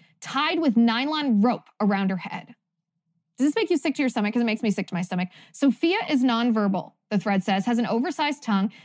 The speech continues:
and has sensory issues that prevent her from being able to wear a mask.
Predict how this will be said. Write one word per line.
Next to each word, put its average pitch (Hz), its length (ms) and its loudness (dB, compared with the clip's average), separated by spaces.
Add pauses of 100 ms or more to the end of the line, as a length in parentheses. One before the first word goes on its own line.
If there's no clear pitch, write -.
and 240 100 2
has 233 160 0
sensory 294 460 -2
issues 202 320 0
that 196 120 -2
prevent 233 420 0
her 233 120 -2
from 208 160 -2
being 208 160 4
able 202 220 -2
to 233 100 -2
wear 190 180 0
a 190 60 0
mask. - 460 -6